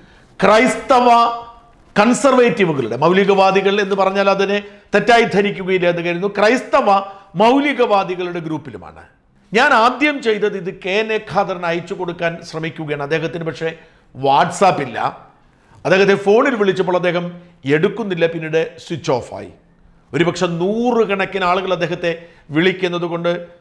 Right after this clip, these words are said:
സഹി കെട്ടിട്ട് നിർത്തിവെച്ചതാവാം. ഞാൻ എൻ്റെ സാധാരണഗതിക്ക്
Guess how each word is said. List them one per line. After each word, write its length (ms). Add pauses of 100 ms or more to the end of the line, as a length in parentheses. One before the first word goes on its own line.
(140)
സഹി 340
കെട്ടിട്ട് 340 (240)
നിർത്തിവെച്ചതാവാം. 800 (460)
ഞാൻ 160 (100)
എൻ്റെ 220 (160)
സാധാരണഗതിക്ക് 800